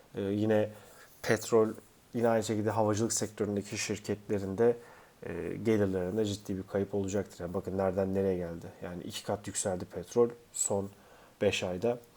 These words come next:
E, yani neredeyse iki katına geldi. Bu yükseliş Türkiye gibi enflasyonla mücadele eden ülkeler için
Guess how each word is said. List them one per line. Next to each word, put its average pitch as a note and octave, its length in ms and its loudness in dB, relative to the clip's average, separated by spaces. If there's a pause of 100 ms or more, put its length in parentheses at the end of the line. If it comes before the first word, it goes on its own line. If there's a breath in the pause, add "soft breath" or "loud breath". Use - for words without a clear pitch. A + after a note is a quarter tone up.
(360 loud breath)
E, - 60 -12 (360)
yani F#2+ 240 -8
neredeyse G2 380 0
iki G2+ 100 -8
katına G#2 300 -2
geldi. G2+ 460 0 (100)
Bu A2 300 -4 (220)
yükseliş A2+ 640 2 (520 loud breath)
Türkiye G#2 360 -2
gibi G#2 240 2
enflasyonla A2 1040 0
mücadele G2+ 500 2
eden G2+ 160 2
ülkeler G#2+ 500 0
için A2+ 300 -6